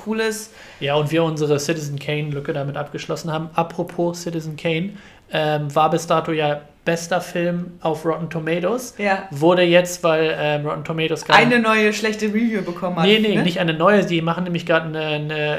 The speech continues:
Speaker 2: Historien-, äh, Auktion, wo sie halt alte, ähm, Reviews rausgraben. Deswegen die
Speaker 1: Mhm.
Speaker 2: Review, die, die schlecht war, war vor achtzig Jahren.
Speaker 1: Oh nein,
Speaker 2: Aus
Speaker 1: geil!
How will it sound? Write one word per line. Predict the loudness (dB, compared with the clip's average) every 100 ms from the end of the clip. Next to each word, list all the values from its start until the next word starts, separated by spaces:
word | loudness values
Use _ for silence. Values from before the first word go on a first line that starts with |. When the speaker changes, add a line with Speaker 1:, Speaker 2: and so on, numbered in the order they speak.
| -4
Speaker 2:
Historien-, | -8 -6 -2 0 0 -2
äh, | -2 -2 0
Auktion, | -4 -4 -4 -2
wo | -2
sie | -2
halt | -2 -2
alte, | -2 -2 0 0 0 -4 -8 -8
ähm, | -4 -2 -4 -8 -12 -18 -20 -14 -6
Reviews | -4 -2 -2 -2
rausgraben. | -4 -4 -4 -4 -2 -4
Deswegen | -4 -6 -2
die | 0
Speaker 1:
Mhm. | 0
Speaker 2:
Review, | 0 0
die, | -2 -2
die | -2
schlecht | -2 -2 0
war, | 0 0
war | 0
vor | -2 -6
achtzig | -6 -10 -6
Jahren. | -4 -4 -6 -4
Speaker 1:
Oh |
nein, | 2 6
Speaker 2:
Aus | 6
Speaker 1:
geil! | 8